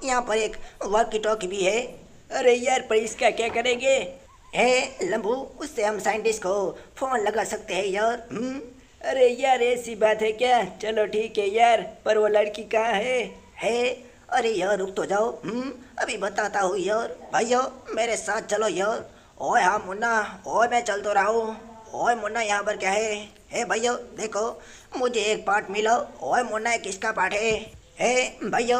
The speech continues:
Speaker 1: ये म्यूजिक बॉक्स का पार्ट है भैया, हमें ऐसे तीन पार्ट को ढूंढना होगा। ओए मुन्ना, फिर कहाँ लगाना होगा? हे भैया,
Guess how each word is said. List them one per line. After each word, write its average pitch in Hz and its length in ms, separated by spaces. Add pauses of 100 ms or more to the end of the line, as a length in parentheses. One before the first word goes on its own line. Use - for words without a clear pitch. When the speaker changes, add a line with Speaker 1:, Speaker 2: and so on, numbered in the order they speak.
(260)
Speaker 1:
ये 247 60
म्यूजिक 196 400
बॉक्स 220 200
का 208 340 (340)
पार्ट 226 240
है 202 80
भैया, 214 360 (180)
हमें 254 220
ऐसे 214 280
तीन 214 220
पार्ट 214 280
को 190 100
ढूंढना 202 260
होगा। 196 360 (280)
ओए 208 240
मुन्ना, 220 300
फिर 233 160
कहाँ 214 240
लगाना 196 320
होगा? 208 340 (320)
हे 214 180
भैया, 233 260